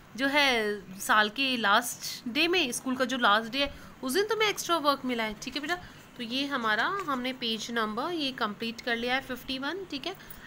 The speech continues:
and tomorrow I will start page number fifty two, ठीक है। Please read this chapter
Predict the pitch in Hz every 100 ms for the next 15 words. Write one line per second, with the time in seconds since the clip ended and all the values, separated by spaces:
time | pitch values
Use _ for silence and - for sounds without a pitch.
0 | - 208 214 214 247 233 226 254 254 226
1 | 226 233 - 254 269 311 - 226 214 226
2 | 208 214 320 440 - - - - - 233
3 | 220 220 202 202 190 - 254 311 392 -
4 | - - 254 302 285 254 240 262 277 -
5 | - 220 - 247